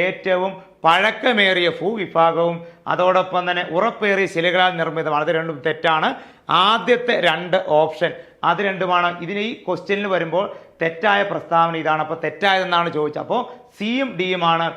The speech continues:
ശരിയായ പ്രസ്താവന. ഇന്ത്യയുടെ ധാന്യപ്പുര എന്നും ഭാരതീയ സംസ്കാരത്തിൻ്റെ ഈറ്റില്ലം എന്നും പറയുന്നത് ഉത്തര മഹാസമതലമാണ്. നമ്മളിന്ന് പ്രധാനമായിട്ടും കുറച്ച് ക്വസ്റ്റ്യൻസ്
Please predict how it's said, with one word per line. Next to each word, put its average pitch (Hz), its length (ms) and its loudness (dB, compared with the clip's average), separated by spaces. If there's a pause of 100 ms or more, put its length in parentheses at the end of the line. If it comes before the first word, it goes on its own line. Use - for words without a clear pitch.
(240)
ശരിയായ 262 400 2 (100)
പ്രസ്താവന. 165 520 4 (480)
ഇന്ത്യയുടെ 185 340 4 (100)
ധാന്യപ്പുര 175 460 2 (180)
എന്നും 175 200 -4 (320)
ഭാരതീയ 185 420 4 (120)
സംസ്കാരത്തിൻ്റെ 190 800 2 (460)
ഈറ്റില്ലം 233 520 0
എന്നും 175 180 -6 (100)
പറയുന്നത് 160 520 0 (420)
ഉത്തര 190 360 2 (200)
മഹാസമതലമാണ്. 147 1040 0 (920)
നമ്മളിന്ന് 185 400 0
പ്രധാനമായിട്ടും 170 720 4 (600)
കുറച്ച് 160 320 -2
ക്വസ്റ്റ്യൻസ് 151 500 -4